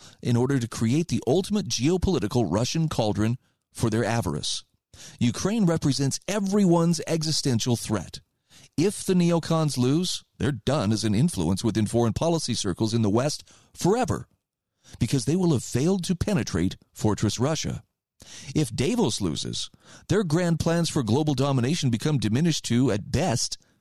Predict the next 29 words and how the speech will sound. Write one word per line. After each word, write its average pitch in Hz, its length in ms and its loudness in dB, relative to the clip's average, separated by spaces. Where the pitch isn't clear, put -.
the 82 80 -2
European 107 500 2
Union 120 360 2
and 214 340 0
some 185 240 0
parts 151 280 0
of 160 80 -4
the 160 60 -2
Commonwealth. 98 720 -2
If 139 200 0
Russia 147 420 2
loses, 87 500 -2
the 107 120 0
entire 151 440 0
global 120 460 2
South, 175 440 -2
as 127 120 -4
Pepe 107 340 0
Escobar 95 480 0
calls 92 300 0
it, 151 160 -2
fails - 680 -2
to 208 120 0
escape 170 380 0
the 113 100 -2
fiat 156 580 -2
debt-based 147 640 -2
slavery 117 480 2
of 107 140 -2